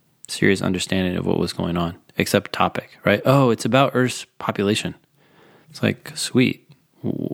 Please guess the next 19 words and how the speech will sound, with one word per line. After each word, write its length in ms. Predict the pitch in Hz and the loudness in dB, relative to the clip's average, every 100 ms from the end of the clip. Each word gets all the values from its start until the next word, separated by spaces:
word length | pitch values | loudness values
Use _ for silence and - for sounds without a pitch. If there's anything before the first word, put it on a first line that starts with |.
| - | -6
w-, 140 | - - | -8 -2
what 140 | 107 | 2
do 60 | 110 | 4
you 80 | 110 | 4
think 240 | - 131 | 2 2
about 180 | 131 90 | 4 4
what 80 | 92 | 2
was 140 | 92 | -2
said? 280 | - 90 85 - | -2 -4 -4 0
What 120 | 113 | 2
was, 220 | 117 110 | 2 0
was 200 | - 104 | 2 2
this 140 | 107 110 | 2 2
an 100 | 95 | 0
argument? 500 | 85 95 156 214 - _ - - - - _ - | 0 4 4 4 0 _ -20 -20 -20 -20 _ 0
Was 120 | 107 | 4
there 140 | 107 | 4
a 40 | 101 | 2
conclusion? 600 | 98 90 98 123 196 | -2 2 4 6 4